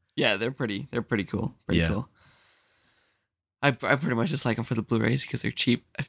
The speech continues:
Speaker 2: Mm-hmm.
Speaker 1: Don't really collect anything else.
Speaker 2: I've even seen P Cs there. They have some P Cs at
Speaker 1: I'm not
Speaker 2: pawn
Speaker 1: looking
Speaker 2: shop.
Speaker 1: for a P C either.
Speaker 2: I, I'm not telling you you should be. I'm just saying, like, they have 'em.
Speaker 1: Yeah, I'm, I'm fine with typing up my stories on Scrivener and MacBook Air.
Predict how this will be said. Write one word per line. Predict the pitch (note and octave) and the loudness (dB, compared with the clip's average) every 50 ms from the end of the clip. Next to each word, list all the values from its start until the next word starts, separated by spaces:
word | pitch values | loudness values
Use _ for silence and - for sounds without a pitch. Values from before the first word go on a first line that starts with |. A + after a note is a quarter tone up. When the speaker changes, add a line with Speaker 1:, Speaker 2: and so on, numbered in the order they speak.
| - - | -10 -14
Speaker 2:
Mm-hmm. | - - E3+ A2 G2 F2+ F#2+ G2+ G#2+ - G#3 | -2 0 2 2 2 0 -2 -2 0 0 0
Speaker 1:
Don't | - D3+ B2 | 0 0 0
really | F#2 G#2+ B2 | 2 0 0
collect | A#2+ - - A2+ G#2+ - | 0 0 -2 -2 0 0
anything | A#2+ A#2 A#2 - C#3 C3 A2+ | 0 0 0 0 0 0 2
else. | A#2 A2 A#2 A2+ - - _ - - - - - - _ _ - | 2 2 2 0 -2 -6 _ -20 -20 -20 -20 -20 -20 _ _ -4
Speaker 2:
I've | G#2 B2+ | 0 2
even | F#3 A3 A#3+ G#3+ | 2 2 2 0
seen | D#3+ - D3+ D3+ C3 A2 _ | 0 2 0 0 0 -4 _
P | - G2+ G2+ | -2 -2 -2
Cs | - - G2+ G2+ G2+ - | 0 0 0 0 0 0
there. | - A#1+ - F#2 - | -2 -4 -4 -4 0
They | - F#2 | 0 2
have | G2 G2 - | 2 2 0
some | - D#2+ | -4 -10
P | - - - | -4 -2 -4
Cs | - - - A1+ A#1+ - - - - _ _ _ _ _ _ _ _ _ _ _ _ _ _ _ - | -4 0 2 2 2 2 -2 -12 -16 _ _ _ _ _ _ _ _ _ _ _ _ _ _ _ 0
at | - E2+ - _ _ _ _ - _ _ _ _ _ _ _ _ _ | 0 0 0 _ _ _ _ -20 _ _ _ _ _ _ _ _ _
Speaker 1:
I'm | - - | 0 2
not | G#2 - | 2 4
Speaker 2:
pawn | - - | 4 2
Speaker 1:
looking | - - - | 2 2 2
Speaker 2:
shop. | - - | 0 2
Speaker 1:
for | - - | 2 0
a | - | 0
P | - - - - | 0 0 0 0
C | - - - - | 0 -2 -4 -4
either. | - A2+ A2+ A#2+ - | -2 -2 -2 0 2
Speaker 2:
I, | G2 G#2+ - - - | 2 2 2 0 -2
I'm | G2 A2+ C3 | 0 0 2
not | C#3 B2+ - | 0 0 -2
telling | - B2 B2 A2+ | -2 0 0 2
you | G#2 F#2+ | 0 0
you | F2+ | 0
should | E2 - - A2 G2+ | 0 0 0 0 0
be. | - D2+ C2 G#1 | -2 -4 -4 -2
I'm | C#2 E2+ F#2+ | -2 -2 0
just | F2 F#2 F2 - | 0 0 -2 0
saying, | - F2 E2+ E2 D#2+ | 0 2 2 2 0
like, | D2 C#2+ C#2+ _ | -2 -4 -4 _
they | - D#2 | -4 -4
have | E2 F2 A2 D2+ F2+ F2 - | -4 0 2 2 2 2 0
'em. | - B1 - - _ _ _ _ _ _ _ _ _ _ - - | -8 -14 -14 -14 _ _ _ _ _ _ _ _ _ _ -8 -2
Speaker 1:
Yeah, | - F#2+ G#2 | 0 2 2
I'm, | G#2 - - | 2 0 0
I'm | - A2+ | 0 0
fine | - - - - - | 0 0 0 0 2
with | - A#2 C3 - | 2 0 -2 -2
typing | - - G#2+ - - A#2 G#2+ | -2 -2 -2 0 2 2 2
up | G2+ - | 2 0
my | - A2 C3+ | -2 -4 -4
stories | C#3 - - - - - B2 B2 B2 | -4 -6 -6 -6 -2 0 0 2 2
on | - A#2 | 0 -2
Scrivener | - - - A#2 A2 A2+ A#2 A#2 A#2+ | -2 0 0 0 0 2 0 0 0
and | A#2 C3+ C3 - | 0 -2 -2 -2
MacBook | - A#2 - - - A#2 A2+ - - - | -2 -2 -2 -2 -6 -6 -6 -6 -6 -6
Air. | A#2 C3 | -6 -6